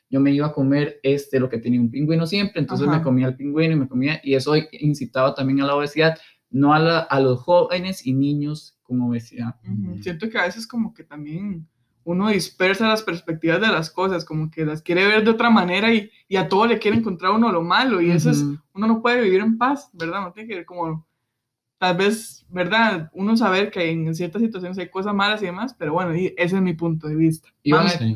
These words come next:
Speaker 1: iban a quitar al osito que está en un pan que todos conocemos cuál nombre es, pero no lo podemos decir. Iban a quitarlo a él porque incitaba a comer y también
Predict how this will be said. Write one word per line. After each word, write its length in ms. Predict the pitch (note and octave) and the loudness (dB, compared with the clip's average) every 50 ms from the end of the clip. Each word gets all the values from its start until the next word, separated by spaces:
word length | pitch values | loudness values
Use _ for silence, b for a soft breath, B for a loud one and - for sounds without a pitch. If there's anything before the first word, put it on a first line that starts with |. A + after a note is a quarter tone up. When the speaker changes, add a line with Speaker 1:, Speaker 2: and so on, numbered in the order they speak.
| A2+ - - | -4 -8 -4
Speaker 1:
iban 300 | - C#3+ D#3 E3 E3+ F3+ | 0 2 2 4 4 2
a 40 | E3+ | 0
quitar 280 | - C3 - D3 D3 E3 | -2 -4 -4 -2 0 2
al 140 | F3 F3 D#3 | 4 4 4
osito 560 | C3 - - D#3 F3+ G3 - - G#3 G#3 - | 2 2 0 -4 -4 -4 -4 -4 -6 -6 -6
que 420 | - C#3+ C3 B2 A#2 A#2 A#2 - - _ | -8 -6 -4 -4 -4 -6 -8 -14 -14 _
está 280 | C3+ C3 - - C#3 | -10 -10 -6 -2 0
en 120 | C#3+ D3+ D#3 | 2 4 4
un 140 | D#3+ D#3 D#3+ | 4 4 4
pan 200 | - C#3 C#3 C3+ | 2 2 2 0
que 100 | C3 A#2 | 0 -4
todos 340 | - D3 D3+ E3 E3+ - | -2 2 4 4 4 4
conocemos 520 | - F#3 F3 D#3 C3+ - D#3 E3 F3+ F3 - | 0 0 0 0 2 0 0 0 0 0 -2
cuál 380 | - D#3 D3+ E3+ D#3+ F3 F#3+ - - | 0 2 2 4 4 4 2 0 0
nombre 500 | C#3+ D3+ E3 F3+ F3+ F3 F#3 F3+ F#3+ G#3 | 2 2 4 4 4 4 4 4 4 4
es, 100 | G#3+ - - | 2 0 0
pero 160 | E3 D#3 D#3 | 0 2 2
no 120 | D3+ D3 | 2 2
lo 120 | D#3 F3 F3+ | 2 0 0
podemos 320 | - F3 F3 F3+ G3 G3 | 2 2 2 2 2 -2
decir. 280 | E3+ D#3+ D#3 F#3+ G#3+ G#3+ - - | -2 -2 -2 -2 -4 -4 -4 -4
Iban 200 | - D3+ D#3 E3 | -4 -2 -2 -2
a 80 | F3 E3 | -4 -6
quitarlo 360 | - - - D#3 D#3 D#3 E3 | -10 -10 -8 -6 -4 -2 -2
a 80 | E3+ F3+ | -2 -2
él 120 | G3 - _ | -2 -6 _
porque 300 | - D3 C3 - - - | -10 -10 -10 -10 -12 -8
incitaba 640 | C3 C3 B2+ C3 B2+ B2 A#2 _ C#3+ C#3+ D#3+ F3+ F3+ - | -6 -4 -4 -4 -8 -14 -14 _ -2 0 0 0 -2 -2
a 160 | - C3 - | -8 -12 -10
comer 400 | - B2+ B2 B2+ C#3 E3+ G3+ A3 - | -8 -6 -4 -2 -2 -2 -4 -4 -8
y 100 | D3 - | -10 -8
también 540 | - C3+ C3 C3+ C#3 C#3 D3 D#3+ F3+ F#3+ - | -6 -6 -4 -2 0 0 0 0 -2 -2 -4